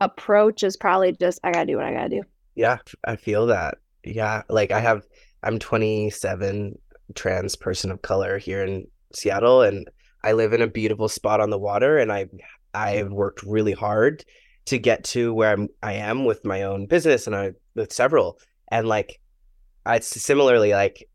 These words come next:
Speaker 2: I gotta do what I gotta do. And I was actually with a, a friend the other day. Um, his name is, is, he's like my second dad,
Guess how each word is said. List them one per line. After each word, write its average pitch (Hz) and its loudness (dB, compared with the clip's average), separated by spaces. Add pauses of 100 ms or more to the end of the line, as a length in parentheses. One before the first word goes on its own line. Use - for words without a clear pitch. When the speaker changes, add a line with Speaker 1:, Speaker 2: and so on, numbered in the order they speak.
Speaker 2:
I 110 -2
gotta 107 0
do 107 -2
what 104 0
I 104 -2
gotta 101 -6
do. 107 -2
And 101 0
I 104 -4
was 101 -6
actually 120 -2
with 117 0
a, 98 0 (260)
a 101 -10
friend 117 2
the 104 -4
other 101 -2
day. 98 -2
Um, 98 -8 (460)
his 120 -8
name 117 6
is, 107 0
is, - -14
he's 110 -6
like 120 4
my 120 2
second 104 -2
dad, 98 -2